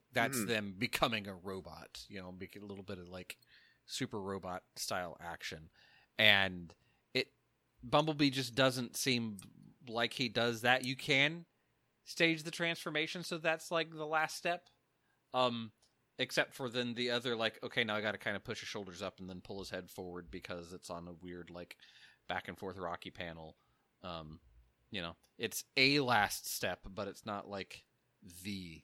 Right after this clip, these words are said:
Speaker 1: last step. No, that's, that's probably
Speaker 2: Yeah,
Speaker 1: just
Speaker 2: the,
Speaker 1: a,
Speaker 2: the animated Prowl
Speaker 1: a, a, a bad
Speaker 2: uh,
Speaker 1: fan
Speaker 2: has the same
Speaker 1: nitpick.
Speaker 2: thing. Like, like, you, you can, on, on Legacy animated Prowl, you can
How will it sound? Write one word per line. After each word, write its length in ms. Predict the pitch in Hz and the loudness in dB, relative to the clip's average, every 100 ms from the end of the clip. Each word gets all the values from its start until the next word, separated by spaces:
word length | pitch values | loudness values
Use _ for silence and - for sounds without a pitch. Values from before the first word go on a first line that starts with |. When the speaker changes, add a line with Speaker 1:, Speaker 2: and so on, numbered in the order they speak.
| - | -10
Speaker 1:
last 480 | 104 87 - - - | -6 -4 -4 -8 -8
step. 300 | - 80 - _ _ _ _ _ _ _ _ _ _ _ _ _ _ - - | -10 -14 -18 _ _ _ _ _ _ _ _ _ _ _ _ _ _ -20 -12
No, 120 | 85 82 | -12 -10
that's, 200 | 104 - | -10 -4
that's 240 | 123 113 | -2 -2
probably 260 | - 113 214 | -2 4 10
Speaker 2:
Yeah, 160 | 196 | 12
Speaker 1:
just 60 | 156 160 | 12 8
Speaker 2:
the, 80 | 151 | 4
Speaker 1:
a, 40 | |
Speaker 2:
the 140 | 160 226 | 8 10
animated 360 | 302 240 151 | 10 6 6
Prowl 420 | - 151 139 117 113 | 12 12 12 12 6
Speaker 1:
a, 100 | 98 - - | -4 -10 -8
a, 60 | |
a 40 | 113 - _ - | -8 -10 _ -2
bad 300 | 117 113 101 95 | 0 2 0 6
Speaker 2:
uh, 140 | 131 | 8
Speaker 1:
fan 80 | 120 | 8
Speaker 2:
has 160 | 135 107 | 8 6
the 60 | |
same 220 | - 131 113 | 8 8 8
Speaker 1:
nitpick. 80 | |
Speaker 2:
thing. 300 | 127 110 92 - - | 8 8 6 -4 4
Like, 220 | 117 - - - _ _ _ _ _ _ _ _ _ - - - | 4 4 -4 -20 _ _ _ _ _ _ _ _ _ -20 -20 2
like, 160 | 151 135 | 4 8
you, 120 | 220 | 6
you 240 | 156 175 196 | 8 6 6
can, 640 | - 165 160 180 185 180 - | 4 6 10 10 6 2 4
on, 240 | 143 131 | 4 6
on 140 | 127 120 | 6 8
Legacy 440 | 123 139 - 131 | 10 10 8 8
animated 400 | 143 143 139 131 | 8 8 6 6
Prowl, 280 | 143 151 156 | 10 12 12
you 180 | 120 110 | 8 2
can 560 | - 123 120 135 147 | 2 8 8 8 4